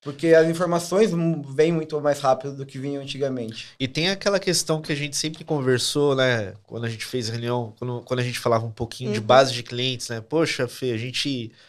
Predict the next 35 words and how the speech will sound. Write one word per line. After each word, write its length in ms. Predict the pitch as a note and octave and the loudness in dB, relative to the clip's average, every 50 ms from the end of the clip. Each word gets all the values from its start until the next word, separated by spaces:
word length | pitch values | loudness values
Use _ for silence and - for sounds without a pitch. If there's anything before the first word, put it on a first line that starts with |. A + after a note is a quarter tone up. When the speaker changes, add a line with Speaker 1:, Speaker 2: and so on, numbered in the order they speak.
| - - _ _ | -20 -20 _ _
Speaker 2:
fornece 560 | - - B2+ B2+ C3 C#3+ E3 F3 - - - | 0 2 4 6 6 6 6 4 2 2 2
o 60 | F3 D#3+ | 0 0
produto 580 | E3 C#3 C3+ B2+ B2+ C3+ D3 D#3 D3+ - C3 | 0 0 0 0 2 2 0 0 0 -4 -8
pro 160 | - - C3+ | -2 4 6
adolescente, 760 | B2+ B2 C3 B2+ C3+ B2+ - - B2+ B2+ C#3+ E3 E3 - - G3 | 6 6 6 2 0 0 -2 -4 -4 -4 -6 -6 -8 -8 -4 -2
mas 200 | F3+ F3+ E3+ D#3+ | -2 -2 0 0
não 140 | F3 F3+ | 0 2
é 80 | F3+ F3+ | 4 4
ele 140 | F#3 G3+ F#3+ | 2 2 -2
que 100 | - B3+ | -6 -14
compra, 540 | - - - E3 D3 B2 G#2+ - - - G#2+ | -6 2 4 4 4 4 0 -4 -6 -4 -2
né? 240 | A#2 B2 B2 A#2+ - | 0 0 0 -2 -4
Quem 80 | - - A2+ | -10 -14 -10
Speaker 3:
Sim, 60 | - | -4
Speaker 2:
compra 500 | A#2 A#2 C3 G#3 G3 E3+ E3 E3+ E3+ E3+ | 0 0 0 2 4 6 8 8 10 8
Speaker 3:
sim. 40 | D#3+ | 10
Speaker 2:
é, 480 | D#3 D#3 D3+ D3 C#3 C3 B2 A#2 - - - - - - _ _ _ | 10 10 10 10 8 6 4 0 -2 -8 -16 -20 -20 -20 _ _ _
são 160 | - - C#3 | -6 -4 -2
os 100 | C#3+ - | -2 -2
pais, 480 | - - D3 C3+ C3 A#2 A2 G#2 F#2 F#2+ | 4 6 8 8 8 8 6 2 -4 -4
né?" 280 | G#2+ A2+ A2+ A2+ A2 - - - - - - - | -2 -2 0 0 -2 -6 -10 -18 -20 -20 -16 -6
Speaker 3:
É. 60 | F#3+ | -2
Speaker 2:
Então, 140 | D3 D#3+ E3+ E3 E3+ E3 - | 0 0 0 0 -4 -10 -14
vocês 300 | D3+ - - D3+ C#3+ C3+ | -8 -6 -6 -4 -4 -4
têm 100 | - E3+ | -4 -6
que 60 | F#3+ - | -6 -6
pensar 320 | C4 B3 - - B3 A3+ | -4 -4 0 0 0 0
muito 500 | G3 F3 F3+ G3 G3 - A#3 A#3 A3+ G#3+ | 0 -2 -4 -6 -6 -8 -10 -12 -8 -2
na 140 | G3+ G3 F#3 | 0 0 0
forma 500 | - - - - E3 D#3 E3 F3 F3+ E3+ | 0 -4 -2 2 4 4 6 4 2 -2
que 80 | E3 | 0
vai 140 | - E3 D#3 | 0 0 0
fazer 320 | D#3+ - D#3+ C#3+ B2+ C#3+ C#3 | 2 2 0 0 2 2 0
a 60 | C3+ | 0
comunicação 1160 | - C3 B2+ C3 B2 - - C3 A#2+ - - - - D3+ D#3 D#3 D3+ D3 C#3+ C#3 C3+ C3 B2+ | 0 -6 -10 -10 -10 -4 -2 0 0 0 0 4 6 6 6 6 6 4 4 0 -2 -4 -8